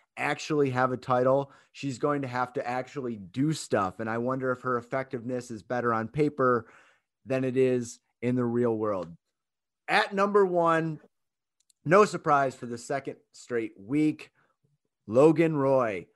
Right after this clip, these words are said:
The man has alligator blood. You cannot kill him. He's going to be running this company until he's ninety,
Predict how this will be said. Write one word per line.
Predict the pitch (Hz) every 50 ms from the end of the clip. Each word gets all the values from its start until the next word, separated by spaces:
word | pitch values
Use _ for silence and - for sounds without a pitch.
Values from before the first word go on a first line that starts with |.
| _ _ _ -
The | 165 127 131
man | 135 139 143 151 156 165 165 170
has | 165 156 151 - -
alligator | - 131 135 143 147 147 139 123 139 135 127 120 120 117
blood. | 101 113 113 113 110 104 95 90 82 - _ _ _
You | - 123 139
cannot | - 165 151 147 151 156 156 - - -
kill | - 156 147 143
him. | 139 147 131 120 107 104
He's | 120 127 117
going | - 143 139 139
to | 135
be | 135 135
running | 131 139 143 143 147
this | 147 139 120
company | - - 143 135 - 143 139 135
until | 127 127 - 135 135
he's | 131 131 120 110
ninety, | 120 120 120 123 123 131 143 151 151 143 147 143 135 117 -